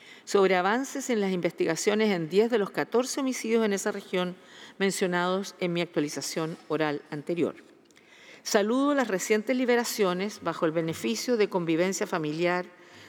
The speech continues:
de cuatro mil quinientos quince reclusos que facilita la reducción del hacinamiento en los centros penitenciarios. Sin embargo, ninguno de los ochenta y seis presos políticos registrados por la sociedad civil el cuatro de mayo del dos mil veinte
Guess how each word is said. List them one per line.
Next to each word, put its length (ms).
de 80
cuatro 260
mil 180
quinientos 460
quince 400
reclusos 640
que 100
facilita 640
la 140
reducción 600
del 140
hacinamiento 800
en 120
los 100
centros 380
penitenciarios. 840
Sin 240
embargo, 420
ninguno 560
de 60
los 180
ochenta 400
y 60
seis 300
presos 360
políticos 500
registrados 640
por 100
la 80
sociedad 380
civil 340
el 140
cuatro 320
de 80
mayo 220
del 100
dos 100
mil 180
veinte 520